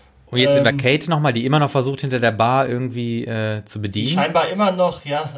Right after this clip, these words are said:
Speaker 2: also, also man muss sagen, dafür, dass sie nicht bezahlt wird, nimmt sie den Job schon sehr ernst.
Speaker 1: Richtig. Und jetzt, und jetzt merkt sie, dass, äh, dass sie Angst vor, vor, vor, vor Licht oder Feuer haben.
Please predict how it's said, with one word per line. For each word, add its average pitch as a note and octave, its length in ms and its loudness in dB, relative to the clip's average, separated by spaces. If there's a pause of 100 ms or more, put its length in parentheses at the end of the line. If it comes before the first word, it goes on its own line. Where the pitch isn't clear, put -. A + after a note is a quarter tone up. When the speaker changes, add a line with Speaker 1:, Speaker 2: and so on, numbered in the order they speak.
Speaker 2:
also, C3 320 -8 (160)
also C#3 220 -6
man D3+ 180 0
muss G3 180 0
sagen, G3 360 2
dafür, D#3 260 -4
dass D#3 160 -8
sie F3 80 -8
nicht F3 180 -12
bezahlt D3+ 400 -2
wird, A3 180 -8
nimmt F3 200 -8
sie F#3+ 100 -10
den G3+ 160 -6
Job C#3+ 220 -4
schon G#3+ 240 -6
sehr A3 160 -6
ernst. C#3+ 560 -8 (720)
Speaker 1:
Richtig. B2+ 300 -2
Und B2+ 140 -4
jetzt, E3 500 -2 (480)
und B2+ 140 -4
jetzt F#3 260 0
merkt E3+ 320 0
sie, E3+ 80 0
dass, D3+ 280 0
äh, D3 240 -2
dass D3 200 -2
sie D3+ 100 -4
Angst D#3 300 -2
vor, C#3+ 260 2
vor, C#3 300 -2
vor, - 280 -4
vor C3+ 160 2
Licht D#3+ 260 0
oder A2+ 300 -2
Feuer A2 320 2
haben. E2+ 360 -2